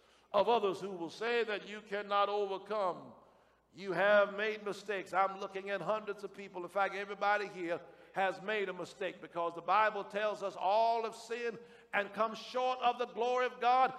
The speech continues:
and all we like sheep have gone astray. We have turned everyone to his own way. And what we have done by the grace of God is to take a question mark and straighten it out and made it an exclamation point. Same too,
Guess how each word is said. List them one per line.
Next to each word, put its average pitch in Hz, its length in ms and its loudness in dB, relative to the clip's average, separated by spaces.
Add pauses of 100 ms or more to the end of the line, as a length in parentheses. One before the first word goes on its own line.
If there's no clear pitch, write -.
(120)
and 220 120 6
all 262 280 8
we 277 140 -4
like 269 280 8
sheep 285 320 -8
have 269 200 6
gone 277 300 6
astray. 277 600 4 (400)
We 202 140 -2
have 202 180 4
turned 247 320 4
everyone 233 640 4
to 208 140 0
his 196 140 0
own 208 320 2
way. 214 260 2 (240)
And 180 160 2
what 180 260 0
we 320 140 0
have 226 300 2
done 214 300 4
by 185 120 6
the 185 80 -2
grace 190 340 -2
of 175 120 -14
God 180 280 6 (160)
is 196 100 -8
to 175 100 -10
take - 240 -4
a 202 80 -6
question 180 500 -8
mark 147 320 -2 (160)
and 180 160 0
straighten 247 360 -6
it 190 60 -2
out 180 200 2
and 175 140 -4
made 208 200 -2
it 196 180 -4
an 190 260 -2
exclamation 196 600 -4
point. 143 300 -10 (180)
Same 339 600 0
too, 208 240 -8